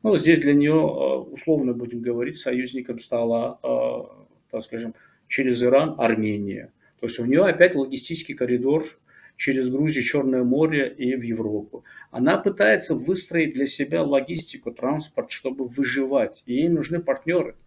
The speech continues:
И вот сейчас, приходя на Кавказ, она, я не скажу, что врагом, это неравные силы, но, в принципе, она уже стала, условно говоря,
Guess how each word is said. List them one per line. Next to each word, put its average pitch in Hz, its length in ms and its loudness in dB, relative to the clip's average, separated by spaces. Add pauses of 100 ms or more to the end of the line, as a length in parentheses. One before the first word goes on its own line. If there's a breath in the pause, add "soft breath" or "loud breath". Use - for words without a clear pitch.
(420 soft breath)
И 120 80 4
вот 156 180 6
сейчас, 175 340 4
приходя 160 480 4
на 151 340 2 (220)
Кавказ, 147 560 0
она, 156 420 0 (200 loud breath)
я 214 80 2
не 214 100 4
скажу, 214 320 2
что 135 220 0
врагом, 117 460 2
это 123 180 -8
неравные 139 680 4
силы, 180 400 0
но, 131 200 2
в 131 100 -16
принципе, 160 460 -2
она 160 180 2
уже 143 240 -2
стала, 147 380 0
условно 131 480 -2
говоря, 131 400 2